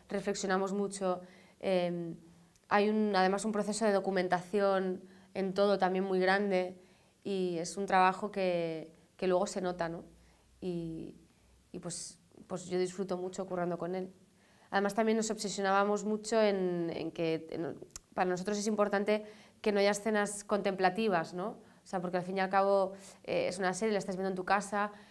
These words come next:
entonces tiene que haber giros, en todas las escenas tiene que haber conflicto. Eso era muy importante para nosotros a nivel de guión. Y luego los diálogos, por lo que dices de la naturalidad,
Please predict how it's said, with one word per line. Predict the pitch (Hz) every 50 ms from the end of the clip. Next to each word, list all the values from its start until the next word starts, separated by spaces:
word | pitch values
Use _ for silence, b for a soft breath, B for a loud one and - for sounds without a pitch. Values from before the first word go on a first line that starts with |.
| B B B B _ _ _ -
entonces | - 190 196 190 190
tiene | - 202 196 190
que | 196
haber | 190 185 180
giros, | 180 - 220 220 202 202 196 - 190 - B B B B
en | - 202 202
todas | 202 202 196
las | 196 175
escenas | 180 185 - 208 196 185
tiene | 196 190 185
que | 190
haber | 190 185
conflicto. | 185 180 175 180 - 208 208 214 - - 180 180 180 180 B B B B B B B B - - _ _ -
Eso | - 190 196 220
era | 214 208 208
muy | 202 202 202
importante | 208 185 190 185 190 185 185 185
para | 180 180 175
nosotros | 170 175 - 180 - 190 185 180
a | 202
nivel | 190 180 175 175 185
de | 180 185
guión. | 180 180 175 175 175 175 175 - B B B B B B B -
Y | 240 220
luego | 220 220 226 240
los | 233 226 202
diálogos, | 220 233 233 247 247 233 226 240 233 226 -
por | - 196
lo | 190 185 185
que | 190
dices | 185 202 202 220 208
de | 208 208
la | 208
naturalidad, | 202 202 196 196 202 196 190 190 202 202 208 208 214